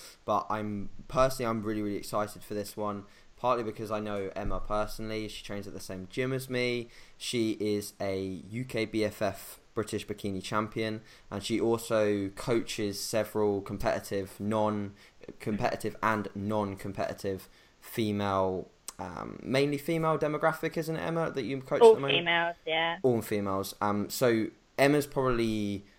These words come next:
Speaker 1: one of the best people to be talking to when it comes to female training, especially with regards to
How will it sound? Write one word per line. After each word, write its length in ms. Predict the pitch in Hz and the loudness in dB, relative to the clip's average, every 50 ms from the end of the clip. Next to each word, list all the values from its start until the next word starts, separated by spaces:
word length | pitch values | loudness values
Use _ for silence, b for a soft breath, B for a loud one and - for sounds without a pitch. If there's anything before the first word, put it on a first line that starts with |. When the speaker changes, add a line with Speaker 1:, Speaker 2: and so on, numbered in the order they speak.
| b _ | b _
Speaker 1:
one 120 | - 107 | -4 -4
of 120 | 107 98 107 | -2 -2 -2
the 140 | 110 107 101 | -4 -4 -2
best 280 | 104 101 101 - - | -2 -2 -2 -4 -6
people 220 | 113 101 - 104 104 | -8 -6 -6 -6 -8
to 100 | - - | -8 -8
be 100 | 104 98 | -10 -8
talking 380 | - - 104 101 104 101 98 | -4 -2 -2 -2 -2 -4 -8
to 200 | 95 - - 101 | -8 -6 -4 -4
when 120 | 98 98 95 | -4 -4 -6
it 60 | - | -6
comes 340 | - - 104 98 95 95 - | -4 -4 -4 -4 -4 -6 -8
to 340 | - - 101 98 98 95 92 b b b b b b b b b | -8 -6 -6 -4 -4 -6 -8 b b b b b b b b b
female 460 | - - - 135 131 123 120 113 113 | -16 -4 0 2 4 4 6 4 4
training, 560 | - - - 131 117 117 117 113 113 110 107 | 2 2 4 4 6 6 4 4 2 2 0
especially 580 | 107 101 - - - 127 117 - - 117 117 117 | 0 -2 -2 0 0 0 0 0 0 0 0 0
with 240 | 107 110 107 - - | 0 0 -2 -2 -2
regards 600 | 113 104 - 113 107 104 104 104 101 - - - | -4 -2 2 4 4 6 4 4 2 -2 -8 -10
to 640 | - - - 104 98 98 95 95 92 92 92 92 90 | -8 -6 -4 -2 -2 -2 -2 -2 -4 -4 -6 -6 -8